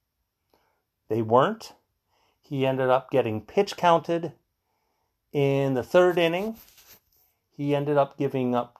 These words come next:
two runs. The Cardinals ended up leading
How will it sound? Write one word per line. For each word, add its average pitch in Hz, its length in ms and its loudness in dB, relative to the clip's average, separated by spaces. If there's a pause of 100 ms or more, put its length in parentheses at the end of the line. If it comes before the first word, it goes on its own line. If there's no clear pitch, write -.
two 285 240 0
runs. 196 680 2 (640)
The 113 280 -4 (680)
Cardinals 180 680 2
ended 143 220 -4
up 135 180 0
leading 120 440 -6